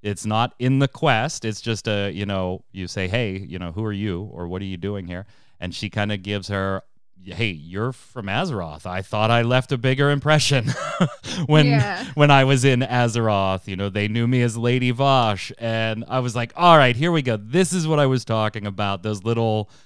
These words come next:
Speaker 1: nods to fans, some of these characters coming back,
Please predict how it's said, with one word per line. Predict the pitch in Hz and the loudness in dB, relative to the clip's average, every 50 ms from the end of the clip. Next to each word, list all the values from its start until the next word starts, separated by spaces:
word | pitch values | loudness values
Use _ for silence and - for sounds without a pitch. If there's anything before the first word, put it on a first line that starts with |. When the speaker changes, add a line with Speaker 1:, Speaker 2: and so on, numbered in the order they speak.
| - - - - | -20 -20 -20 -20
Speaker 1:
nods | 107 110 113 117 120 123 127 127 131 131 127 123 110 - | -12 -6 -2 0 2 4 4 4 4 2 0 -4 -10 -10
to | - - 117 110 110 107 107 107 104 104 107 - - | -6 -4 -2 -2 -2 -2 -2 -2 -4 -4 -6 -8 -10
fans, | - - 120 110 110 110 110 107 104 104 98 | -8 -4 -2 0 0 0 0 -2 -2 -4 -4
some | - 120 113 113 | -2 -2 -2 -2
of | 113 101 | -2 -2
these | 107 110 107 98 | -2 -4 -4 -4
characters | - - 113 110 107 104 101 107 98 - | -4 -2 -2 -2 -2 -2 -4 -8 -8 -6
coming | - 110 107 107 104 104 | -4 -4 -4 -2 -2 -4
back, | 98 101 101 104 104 104 - | -2 -2 0 0 0 -2 -4